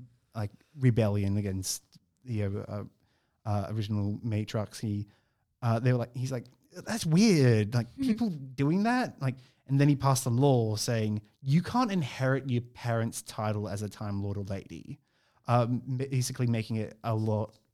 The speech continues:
Speaker 1: Gallifreyan society a lot more class-like.
Speaker 2: Mm.
Speaker 1: Uh, so y-, you either have to be born by the Loom, or you don't get your ti-,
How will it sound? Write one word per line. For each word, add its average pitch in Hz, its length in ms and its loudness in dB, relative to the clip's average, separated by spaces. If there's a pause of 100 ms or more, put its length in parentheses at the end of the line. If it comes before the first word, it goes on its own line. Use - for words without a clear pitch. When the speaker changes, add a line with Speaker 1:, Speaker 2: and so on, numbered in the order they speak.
(120)
Speaker 1:
Gallifreyan 117 400 0
society 110 420 -2
a 113 60 -2
lot 113 260 -2
more 104 200 -4
class-like. - 920 -8 (260)
Speaker 2:
Mm. 214 40 -18 (180)
Speaker 1:
Uh, 110 480 2
so - 180 -2
y-, 113 240 -2
you 127 360 -2
either 120 240 2
have 110 240 -4
to - 100 -8
be 110 220 -2
born 117 720 2
by 110 400 0
the 120 100 2
Loom, 151 540 2 (380)
or 123 180 4
you 110 140 2 (120)
don't 98 320 -2 (140)
get 104 380 -4
your 113 420 -6
ti-, 98 280 -10